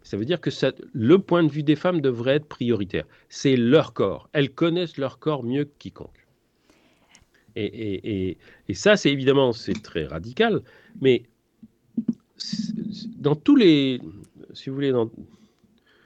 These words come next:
C'est un peu comme quand on dit, euh, qu-, quand on parle de, de, de colonialisme et de décolonisation, c'est pas aux anciens colonialistes de parler de décolonisation.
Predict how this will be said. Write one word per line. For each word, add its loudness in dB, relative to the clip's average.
C'est 2
un 4
peu 0
comme 0
quand -4
on -4
dit, -6
euh, -2
qu-, -12
quand -8
on 0
parle -2
de, -2
de, -4
de -12
colonialisme 0
et -2
de -2
décolonisation, -2
c'est -2
pas 4
aux 4
anciens 0
colonialistes 0
de 0
parler 0
de -10
décolonisation. -6